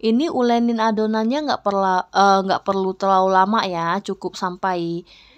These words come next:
eh, semua bahan udah tercampur aja. Pelan-pelan ya uleninnya, ini videonya saya percepat biar nggak lama. Nah, setelah udah berbentuk adonan seperti ini,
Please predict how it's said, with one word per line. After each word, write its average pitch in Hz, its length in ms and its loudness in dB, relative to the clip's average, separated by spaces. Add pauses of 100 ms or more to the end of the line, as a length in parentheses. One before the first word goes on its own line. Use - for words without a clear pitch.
(160)
eh, 185 160 -2
semua 190 400 -2
bahan 190 400 0
udah 175 180 -2
tercampur 175 640 -8
aja. 165 680 -4 (2500)
Pelan-pelan 220 680 2
ya 202 80 0
uleninnya, 185 880 -4
ini 202 320 -2
videonya 190 540 -6
saya 202 260 -6
percepat 196 540 -8
biar 180 180 -6
nggak 170 220 -6
lama. 175 400 -6 (420)
Nah, 190 160 -2
setelah 202 380 0
udah 185 260 0
berbentuk 185 560 -4
adonan 180 480 -2
seperti 175 560 -6
ini, 202 560 -4